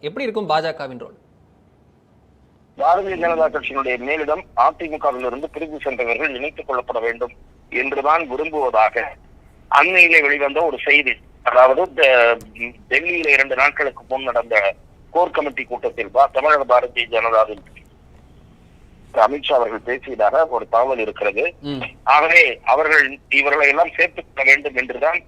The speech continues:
Speaker 2: பாரதிய ஜனதாவின் எண்ணமாக இருக்கிறது. திரு எடப்பாடி பழனிசாமி தன் பிடிவாத நிலையில் இருந்து இறங்கி வருகிறாரா என்பதைத்தான் பொறுத்திருந்து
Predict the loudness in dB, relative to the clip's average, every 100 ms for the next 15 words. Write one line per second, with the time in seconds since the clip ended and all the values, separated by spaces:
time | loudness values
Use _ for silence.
0 | _ _ _ 2 2 4 -2 -6 -14 -16
1 | -6 2 2 4 2 0 -8 -10 -6 -6
2 | -8 -20 _ _ -6 0 4 4 2 0
3 | -2 -2 -4 -2 -4 -4 -4 -6 -2 0
4 | 0 0 0 0 2 0 2 2 2 0
5 | -4 -2 -2 0 0 -2 -6 -2 -4 -4
6 | -10 -10 -10